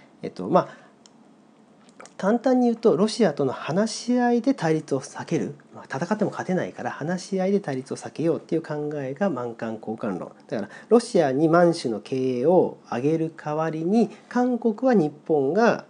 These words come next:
権益、権利を獲得させてくださいっていう、まあ、交換条件だよね。ね、これが満漢交換論っていう主張ね。それに対して、日英同盟論っていう考えがありました。これは山縣有朋とか桂太郎なんかが唱えてる考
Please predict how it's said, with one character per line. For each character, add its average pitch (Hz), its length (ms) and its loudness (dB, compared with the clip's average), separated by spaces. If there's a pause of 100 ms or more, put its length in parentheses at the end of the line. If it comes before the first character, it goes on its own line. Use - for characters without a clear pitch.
(240)
権 127 220 0
益、 110 300 -4
権 127 200 -2
利 120 100 2
を 160 60 0
獲 - 200 -10
得 113 200 -8
さ - 180 -8
せ - 80 -18
て 107 60 -8
く 110 80 -10
だ 98 140 -4
さ 117 140 -4
い 80 40 -8
っ - 40 -14
て - 280 -6
い 185 140 2
う、 127 160 -2 (120)
ま 139 80 -4
あ、 - 80 -10
交 175 80 6
換 165 180 2
条 139 140 2
件 - 240 -12
だ - 60 -10
よ 156 60 -4
ね。 208 160 -2 (260)
ね、 143 180 -14
こ 240 60 -4
れ 247 80 6
が 220 60 6
満 147 260 4
漢 135 200 -2
交 120 400 -4
換 107 400 -6
論 143 200 0
っ - 40 -6 (300)
て 233 140 2
い 165 100 2
う 92 140 -6
主 - 160 -18
張 - 180 -8
ね。 220 240 0 (960)
そ - 80 -4
れ 220 80 6
に 220 80 2
対 220 200 4
し - 60 -10
て、 202 360 2
日 151 320 2
英 254 180 6
同 214 220 8
盟 220 200 8
論 170 200 4
っ - 20 -2
て 156 100 -2
い 127 40 0
う 113 40 -4
考 107 280 -8
え 131 100 -4
が 180 220 -4
あ - 20 -16
り 110 100 -14
ま 101 120 -10
し - 20 -20
た。 107 80 -10
こ 196 80 -4
れ 202 80 2
は 202 80 4
山 175 300 2
縣 127 340 -4 (100)
有 117 100 -8
朋 123 260 -6
と - 100 -12
か 165 140 -2
桂 104 340 -8
太 - 160 -8
郎 87 140 -6
な 98 100 -6
ん 135 80 -6
か 214 80 -8
が 214 100 0
唱 113 240 -6
え 95 60 -10
て 185 140 -6
る 185 100 -2
考 104 340 -10